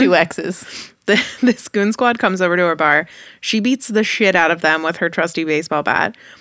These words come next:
Speaker 1: This, of course, of course, gives the Vipers boners.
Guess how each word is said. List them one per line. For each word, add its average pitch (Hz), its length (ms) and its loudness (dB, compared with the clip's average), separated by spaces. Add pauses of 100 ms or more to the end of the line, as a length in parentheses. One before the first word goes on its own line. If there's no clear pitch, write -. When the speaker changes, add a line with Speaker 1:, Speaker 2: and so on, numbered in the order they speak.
(160)
Speaker 1:
This, 208 380 0
of - 160 -4
course, 170 680 -2 (240)
of - 180 -20
course, 170 680 -6 (360)
gives 180 260 -2
the 185 60 -2
Vipers 156 520 -4
boners. 156 720 -8